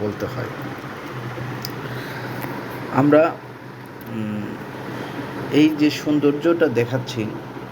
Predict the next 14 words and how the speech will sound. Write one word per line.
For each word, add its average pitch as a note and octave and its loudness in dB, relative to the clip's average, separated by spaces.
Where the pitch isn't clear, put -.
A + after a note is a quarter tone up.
এটা A#2+ 4
আমার D3 8
ভালো B2 4
লাগার A#2+ 6
একটা G#2+ -2
সৌন্দর্য। - -6
আঁকা A#2+ 6
বাঁকা B2 4
পথ A#2+ 8
বেয়ে A#2+ 4
গেছে, A#2 2
পাহাড়ের B2 8
গা B2+ 10
ঘেঁষে A#2+ 2